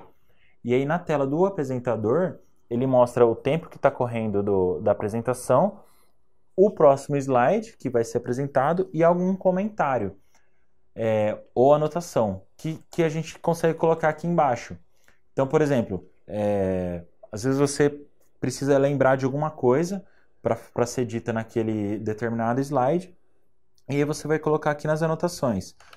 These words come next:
é, comentar sobre, né,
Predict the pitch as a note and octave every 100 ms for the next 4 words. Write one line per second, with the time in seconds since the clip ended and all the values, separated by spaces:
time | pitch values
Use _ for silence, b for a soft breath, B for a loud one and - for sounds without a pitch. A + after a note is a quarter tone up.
0 | B - G#2 G2+ G2 F#2+ F#2 F#2 - C3
1 | C#3 - B2+ C#3 D#3 D3 - - A#2+ C#3
2 | D3+ D3+ D#3+ D#3+ B2 A#2 C3+